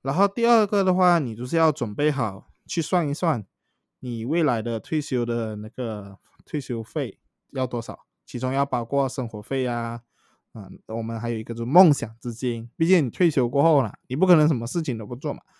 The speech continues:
所以像 Dicky 刚才讲的，他们爸爸就是想要去读书，我相信你也会有你自己想要做的事情，所以你要为这一个梦想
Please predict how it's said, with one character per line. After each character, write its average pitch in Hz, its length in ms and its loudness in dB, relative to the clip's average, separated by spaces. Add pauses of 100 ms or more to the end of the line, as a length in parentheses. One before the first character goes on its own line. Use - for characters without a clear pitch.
(240)
所 - 120 -4
以 120 80 2
像 139 220 0
Dicky 147 240 -6
刚 127 160 -2
才 127 60 -2
讲 107 180 -10
的， 98 140 -8
他 120 100 0
们 135 160 0
爸 127 180 -2
爸 - 180 -10
就 123 180 -8
是 127 160 -2
想 117 180 -12
要 127 80 -6
去 160 140 -8
读 123 180 -2
书， 123 300 -2 (180)
我 131 120 -6
相 185 200 0
信 185 240 2
你 117 140 -2
也 107 180 -2
会 185 220 2
有 117 140 -2
你 87 100 -18 (100)
自 127 100 -10
己 - 180 -16
想 104 180 -16
要 117 160 -8
做 127 200 -4
的 113 100 -6
事 - 180 -12
情， - 220 -18 (600)
所 - 160 0
以 120 160 0
你 107 300 -8
要 139 240 0
为 151 140 4
这 170 160 4
一 165 80 6
个 165 200 4
梦 170 300 6
想 110 320 -6